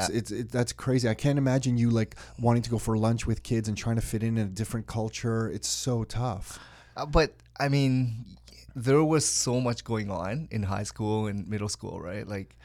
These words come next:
Speaker 2: because we grew up in a, uh, community where, um, it was full of government housing, so a lot of new immigrants, right? So we felt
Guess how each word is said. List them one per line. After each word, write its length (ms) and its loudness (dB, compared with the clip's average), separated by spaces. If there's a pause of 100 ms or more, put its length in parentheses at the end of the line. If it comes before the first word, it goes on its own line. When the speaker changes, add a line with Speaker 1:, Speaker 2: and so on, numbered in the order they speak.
(760)
Speaker 2:
because 340 0
we 320 0
grew 340 2
up 240 2
in 380 -2
a, 580 -6 (160)
uh, 240 -12
community 560 4
where, 500 0 (360)
um, 340 -6 (140)
it 60 4
was 180 8
full 260 4
of 240 0
government 400 -2
housing, 340 -6
so 220 -4
a 80 -4
lot 160 4
of 60 2
new 180 2
immigrants, 540 -4
right? 280 -8
So 320 0 (420)
we 180 6
felt 440 4